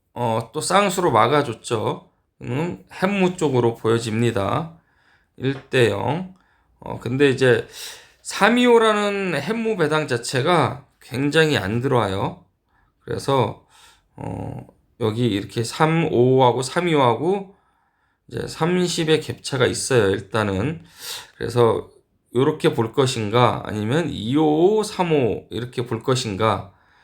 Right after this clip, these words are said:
요런 거, 요 백구십칠 번이죠. 어, 칠십팔 회차 비슷한 배당 한번 찾아보고 넘어갈게요.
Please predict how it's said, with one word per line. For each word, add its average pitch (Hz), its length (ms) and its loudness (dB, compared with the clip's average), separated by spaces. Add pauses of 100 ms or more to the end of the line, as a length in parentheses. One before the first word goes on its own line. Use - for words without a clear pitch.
(340)
요런 113 440 2
거, 110 260 -2
요 131 440 0
백구십칠 131 500 -6
번이죠. 131 600 0 (360)
어, - 420 -16
칠십팔 151 420 -2
회차 139 480 2
비슷한 - 420 -8
배당 120 360 -2 (500)
한번 98 300 -10
찾아보고 131 380 -2
넘어갈게요. 101 800 -6